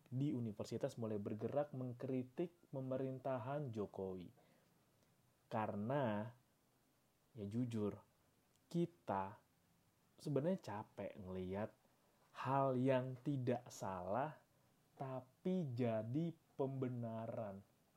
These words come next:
Dan bahkan ketika episode ini dibuat, tanggal lima Februari, ada berita di mana Ketua K P U diberikan sanksi karena menerima pengajuan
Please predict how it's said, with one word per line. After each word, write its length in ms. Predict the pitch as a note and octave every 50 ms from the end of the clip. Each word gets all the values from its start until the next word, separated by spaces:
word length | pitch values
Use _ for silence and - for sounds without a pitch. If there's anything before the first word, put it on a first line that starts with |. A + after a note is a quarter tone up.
| _ - -
Dan 240 | A2+ A2 G#2 G#2 G2+
bahkan 560 | G#2 G2 G2 - - - - F#3 D3 A#2+ A#2+
ketika 400 | - C#3 - - B2+ B2+ B2+ A#2+
episode 320 | A2+ A#2 - A#2 B2+ A#2+
ini 160 | A#2 B2 A#2
dibuat, 320 | A#2 C3 E3 D#3 C3 A#2+ - - - - - - - - - - - - - - - - - - - -
tanggal 560 | - A2+ A2+ A#2 A2+ G#2 A2 A2 A2 G#2+ G#2
lima 400 | G2+ G#2+ A2+ A2 A2 A2+ G#2+ G#2 G2 -
Februari, 720 | A2 G#2+ G#2 G2+ G#2 G#2+ A2+ C3+ E3 D#3 B2 G#2+ G#2+ A#2+ A#2+ - - - - - - - - - - - - - - - - - - - _ _ _ - - - - - - - - - - - - - - - - -
ada 320 | - A2+ A2 B2 C#3+ E3+ D#3+
berita 400 | C3 B2+ B2 A#2+ A#2+ - C#3+ D3+
di 160 | C#3 B2 A#2
mana 480 | A2+ A2 G#2+ G#2+ A2 C3 D3 D#3+ E3 E3 - - - - - - - - -
Ketua 800 | D3+ C#3+ - - - - D3 C#3 C3+ C3 B2 C3+ D3 D#3+ E3 D#3+ - -
K 160 | C#3+ C3+ C3+ -
P 240 | - - C#3 D3 -
U 160 | F3 F3+ F3
diberikan 560 | C#3 B2+ A#2 A2 A#2+ B2 A#2+ - - B2 A#2+ A#2+
sanksi 640 | - - A#2 A#2 A#2 A#2 A#2+ - - E3 E3+ E3 - -
karena 560 | - A#2+ A#2 A#2 A#2+ A2+ A#2 B2+ D3+ E3 F3+
menerima 880 | F3+ D#3+ D3 C3+ C3 B2+ B2+ A#2 A#2 B2 A#2+ A2 A#2+ A#2+ C#3+ D#3 D#3+ E3+ - - - - - - - - - - - - - - - - - - - - -
pengajuan 880 | B2+ B2 B2 A#2 A#2 A2+ A#2 B2 A#2+ A#2+ C3+ C#3+ D3+ D3+ D#3 D#3 D3